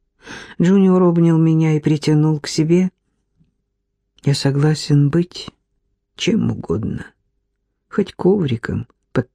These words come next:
твоими ногами". В общем, напрасно я одевалась. Не знаю, куда он дел серьги, наверное, вернул в магазин. А сапфиры были такие красивые.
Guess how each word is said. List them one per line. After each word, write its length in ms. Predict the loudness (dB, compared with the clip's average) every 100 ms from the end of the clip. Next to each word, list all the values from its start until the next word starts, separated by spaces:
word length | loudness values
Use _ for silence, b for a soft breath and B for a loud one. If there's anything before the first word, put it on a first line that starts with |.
| -6
твоими 440 | -2 0 2 2
ногами". 680 | 2 -2 -6 -8 -6 -8 -12 _ _ _ _ _ _ _ _ _ -14 B B
В 80 | -2
общем, 240 | 2 4
напрасно 420 | 4 2 -2 0 2
я 160 | 2
одевалась. 720 | 0 0 0 0 -2 -2 -4 -6 b b b b
Не 180 | -2 2
знаю, 260 | 4 2 2
куда 260 | 2 2
он 120 | 4 4
дел 180 | 4
серьги, 460 | 2 2 2 2 2
наверное, 580 | 2 2 0 2 2 4
вернул 340 | 2 2 0
в 120 | 2
магазин. 580 | 0 2 0 2 0 0 -4 _ _ _ _ _ _ _ _ _ -8
А 80 |
сапфиры 540 | -4 -4 -6 -6 -4 -2
были 260 | -2 -2
такие 640 | -2 -4 -4 _ -20 _ -8
красивые. 1300 | -4 -6 -6 -12 -12 -2 0 0 -2 -4 -2 -4 -6